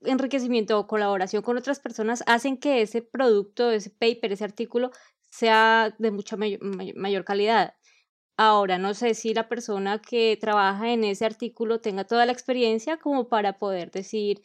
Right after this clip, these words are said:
"No necesito ninguna colaboración o contribución o algo que enriquezca más mi trabajo".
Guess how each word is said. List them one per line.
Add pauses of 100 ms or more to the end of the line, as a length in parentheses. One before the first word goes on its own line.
(140)
"No
necesito
ninguna
colaboración (260)
o
contribución
o
algo
que
enriquezca
más
mi
trabajo".